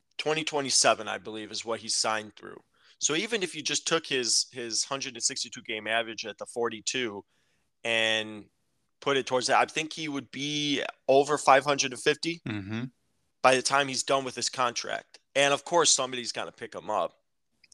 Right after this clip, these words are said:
Speaker 1: It might, he'll probably just do, like, little, like, one to two year deals, but somebody will continue to pick him up.
Speaker 2: I agree with you.
Speaker 1: And if you, all you need him to do is D H, I don't need him to play the field.
Speaker 2: Exactly.
Speaker 1: I would never put him back in a defensive position again.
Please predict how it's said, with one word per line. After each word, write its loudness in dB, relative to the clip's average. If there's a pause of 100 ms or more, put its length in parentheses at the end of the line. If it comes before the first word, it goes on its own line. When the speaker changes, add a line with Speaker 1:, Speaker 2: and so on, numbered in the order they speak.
(140)
Speaker 1:
It -6
might, 2
he'll 2
probably 4
just -4
do, -6
like, 0
little, 0 (460)
like, 0
one 2
to -4
two -2
year -8
deals, -2 (220)
but 0
somebody 4
will 0
continue -4
to -14
pick -6
him -10
up. -10 (400)
Speaker 2:
I -2
agree -4
with -8
you. -12 (360)
Speaker 1:
And 6
if 0
you, 2
all 6
you -4
need -6
him -6
to -6
do -8
is -6
D -8
H, -2
I 4
don't -4
need -8
him -16
to -18
play -4
the -8
field. -4
Speaker 2:
Exactly. -2
Speaker 1:
I 10
would 4
never 2
put -4
him -6
back 2
in -6
a -6
defensive -8
position -10
again. -12